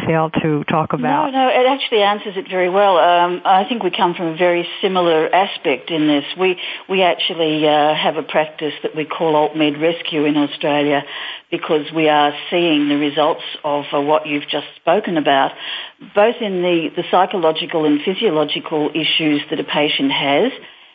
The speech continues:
Speaker 2: and particularly in the stress also that's created with people spending well over a hundred thousand dollars, um, sometimes, who come to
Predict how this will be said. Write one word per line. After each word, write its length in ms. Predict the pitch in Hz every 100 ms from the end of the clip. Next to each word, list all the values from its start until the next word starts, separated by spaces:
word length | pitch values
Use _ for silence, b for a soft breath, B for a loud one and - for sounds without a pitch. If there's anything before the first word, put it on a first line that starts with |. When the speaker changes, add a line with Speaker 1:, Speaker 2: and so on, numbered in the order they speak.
| B -
Speaker 2:
and 400 | 180 175 170 175
particularly 800 | 190 - 285 285 226 180 165 -
in 220 | 180 175 170
the 120 | 156 156 -
stress 280 | - 202 233 - -
also 460 | 175 208 - 160 151
that's 200 | 147 -
created 680 | - 160 151 143 147 190 - B B B B
with 140 | 180 180 -
people 340 | 277 294 175 -
spending 760 | 180 165 156 156 143 - 160
well 220 | 196 277
over 280 | 208 156 151
a 60 | 151
hundred 380 | 180 170 160 -
thousand 400 | 156 147 170 151
dollars, 360 | 156 165 127 - - -
um, 260 | 151 151 -
sometimes, 440 | 151 156 156 139 - - _ B B
who 80 | 175
come 260 | 147 175
to 80 | 170